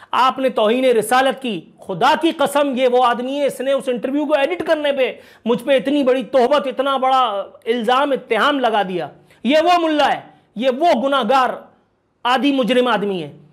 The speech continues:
मैं एक सेकंड में, चूंकि मैं हत्थे से उखड़ जाता हूं, तो मैंने इनसे कहा, मैंने कहा, "मैं अपने मालिक का, अपने चैनल के मालिक का नंबर भेज रहा हूं,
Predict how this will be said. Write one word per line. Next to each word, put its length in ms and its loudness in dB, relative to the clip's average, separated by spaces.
मैं 480 0
एक 200 -2
सेकंड 300 0
में, 140 0
चूंकि 200 0
मैं 100 -2
हत्थे 260 0
से 60 0
उखड़ 200 2
जाता 240 0
हूं, 100 -2
तो 80 0
मैंने 220 -2
इनसे 220 -2
कहा, 160 2
मैंने 220 -2
कहा, 100 -2
"मैं 140 -2
अपने 180 -2
मालिक 400 0
का, 60 2
अपने 320 0
चैनल 320 0
के 100 0
मालिक 260 0
का 60 -2
नंबर 260 0
भेज 180 -2
रहा 120 2
हूं, 100 -2